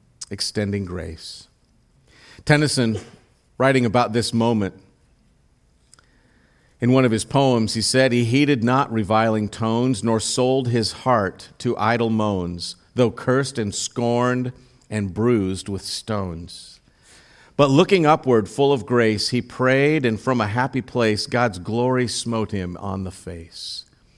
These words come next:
He's getting hit with stones, but he was struck by the grace of God. He still looked sweet in death. Ken Hughes, in his commentary on the book of Acts, says this,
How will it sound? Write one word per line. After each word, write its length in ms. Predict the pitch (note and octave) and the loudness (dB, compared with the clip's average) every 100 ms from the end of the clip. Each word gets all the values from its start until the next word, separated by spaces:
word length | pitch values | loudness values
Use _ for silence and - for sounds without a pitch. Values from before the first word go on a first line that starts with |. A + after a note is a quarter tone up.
| _ _ _ _ | _ _ _ _
He's 200 | A#2+ A2+ | -4 0
getting 240 | C#3 B2 | 0 2
hit 220 | A#2+ C#3+ C3 | 0 0 -2
with 160 | A2+ | -6
stones, 800 | - - B2+ C3 C3+ C3+ C3 - - _ _ - | -6 -2 0 2 0 -2 -4 -10 -18 _ _ -4
but 140 | A2+ | 0
he 80 | A2 | 0
was 200 | G#2 G2 | -2 -4
struck 680 | - - C3 B2+ F2+ - - _ _ _ _ _ _ | -8 -6 0 2 0 -6 -20 _ _ _ _ _ _
by 120 | G#2+ | -4
the 120 | G2 | -2
grace 380 | F#2+ G#2 G#2 - | -4 -2 -2 -4
of 120 | F#2+ | -10
God. 380 | D#2+ F2+ D#2 E2+ E2+ _ _ _ - _ - | -8 -10 -10 -16 -18 _ _ _ -20 _ -6
He 100 | A2+ | -4
still 300 | - A#2+ A2+ | -2 0 0
looked 160 | G#2+ | -2
sweet 400 | - - G2 E2+ | -6 -6 -6 -6
in 200 | - E2+ | -8 -10
death. 360 | E2 D2+ D#2+ - _ _ _ _ _ _ _ _ _ _ _ _ _ - - _ _ _ - | -10 -12 -14 -20 _ _ _ _ _ _ _ _ _ _ _ _ _ -20 -20 _ _ _ 0
Ken 180 | C3+ A#2+ | 2 4
Hughes, 560 | B2 B2+ G#2+ F2+ - - | 4 4 2 -2 -10 -12
in 140 | - A2 | -8 -4
his 160 | A2+ | -4
commentary 500 | - A2+ A2 G#2+ A2 | -2 -2 0 0 0
on 80 | G#2 | 0
the 60 | G2 | -2
book 220 | G2 G#2 | -4 -4
of 100 | F#2+ | -2
Acts, 540 | G2+ G#2 F#2 - - - | 0 0 -2 -6 -12 -8
says 360 | - A2 G2 | -4 -2 -2
this, 560 | F#2+ G#2+ G2 - - | -2 -2 -2 -6 -12